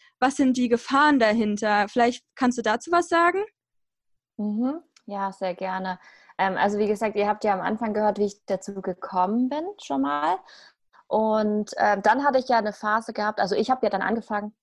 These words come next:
Speaker 2: mich damit zu beschäftigen und habe dann halt viel erfahren. Und über die Jahre jetzt auch durch meinen Podcast, durch meinen Instagram-Kanal und ich wollte, will ja gern mehr Mehrwert schaffen für meine,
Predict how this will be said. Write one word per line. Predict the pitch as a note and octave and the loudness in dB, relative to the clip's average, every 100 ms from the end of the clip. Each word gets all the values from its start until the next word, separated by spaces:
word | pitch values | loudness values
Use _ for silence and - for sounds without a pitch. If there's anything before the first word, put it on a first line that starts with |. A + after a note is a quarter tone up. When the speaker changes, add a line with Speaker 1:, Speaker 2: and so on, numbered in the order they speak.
| _ - | _ -8
Speaker 2:
mich | F3+ | -2
damit | F#3+ F#3 - | -2 -2 -6
zu | |
beschäftigen | - - B3 C4+ D4 C#4 C4+ C#4 - _ _ _ _ - | -8 0 0 0 -2 0 0 -2 -12 _ _ _ _ -8
und | G#3 | -2
habe | G3+ | 0
dann | G3+ F#3 F3+ | 0 0 -2
halt | F3+ | -4
viel | - G3+ | -2 0
erfahren. | F3+ E3+ E3 E3 | 0 0 -2 -2
Und | D#3 | -2
über | F3+ G3 | 0 2
die | F#3 | 2
Jahre | F3 F3+ G#3 G3+ | 2 4 2 0
jetzt | F#3+ F#3 - | -2 -2 -4
auch | F3+ | -6
durch | F#3 E3+ | -6 -6
meinen | F3+ E3+ | -6 -8
Podcast, | - G#3+ - G3+ F#3+ F#3 F#3+ _ _ - _ | -4 -6 -4 0 0 0 -4 _ _ -20 _
durch | - F#3 F3+ - - | 0 0 0 -4 -8
meinen | F3+ F3+ | -4 -2
Instagram-Kanal | B3 A#3 G3+ F#3+ F#3+ F#3+ F#3 F#3 | -2 -4 -6 -6 -4 0 2 0
und | F#3+ | -2
ich | F#3 | -2
wollte, | F#3+ F#3 - | 0 0 -2
will | - F#3 | -2 0
ja | F#3 | 0
gern | F3+ F3+ F3 | 0 -4 -4
mehr | F3 - | -6 -6
Mehrwert | G3 G#3 A3 G#3+ G#3 - | -2 0 2 2 0 -2
schaffen | G#3 G#3 A3 G#3 | -2 -2 -4 -8
für | - | -8
meine, | G3 F#3+ F#3 F#3 F#3 | -6 -6 -6 -6 -8